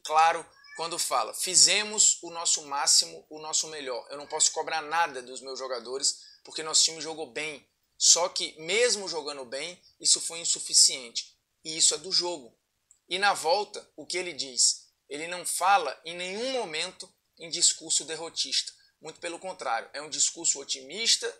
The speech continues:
dentro das possibilidades. E aí ele substitui otimismo por esperança.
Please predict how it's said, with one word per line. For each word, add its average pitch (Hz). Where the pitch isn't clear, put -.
dentro 202
das 190
possibilidades. 165
E 131
aí 143
ele 170
substitui 156
otimismo 160
por 160
esperança. 170